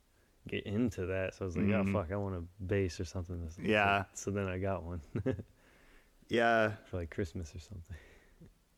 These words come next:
Speaker 2: Uh, God, there were so many bands that we
Speaker 1: <laughs>
Speaker 2: came up with, you know, just
Speaker 1: Yeah.
Speaker 2: us alone, and then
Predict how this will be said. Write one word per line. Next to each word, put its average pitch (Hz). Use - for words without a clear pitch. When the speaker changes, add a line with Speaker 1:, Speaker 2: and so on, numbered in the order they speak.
Speaker 2:
Uh, 95
God, 87
there 107
were 107
so 113
many 107
bands 87
that 87
we 117
Speaker 1:
<laughs> 120
Speaker 2:
came 98
up 90
with, 90
you 107
know, 95
just 110
Speaker 1:
Yeah. 90
Speaker 2:
us 110
alone, 95
and 95
then 95